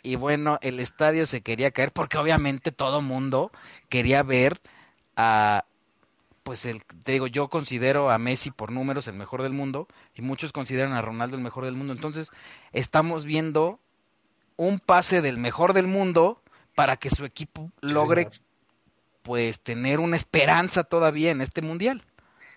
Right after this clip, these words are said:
Speaker 1: ¿No? Ese punto es, es mínimo, pero
Speaker 2: Así es.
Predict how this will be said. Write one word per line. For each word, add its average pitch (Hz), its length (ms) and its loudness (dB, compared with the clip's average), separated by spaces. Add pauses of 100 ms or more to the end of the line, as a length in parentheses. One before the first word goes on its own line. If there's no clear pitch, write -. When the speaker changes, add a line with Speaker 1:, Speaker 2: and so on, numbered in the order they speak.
(1120)
Speaker 1:
¿No? 139 240 -4
Ese 185 200 2
punto 190 440 0
es, - 420 -2 (420)
es 147 120 -2
mínimo, 185 540 0 (800)
pero 123 760 2
Speaker 2:
Así 117 280 -8
es. - 440 -10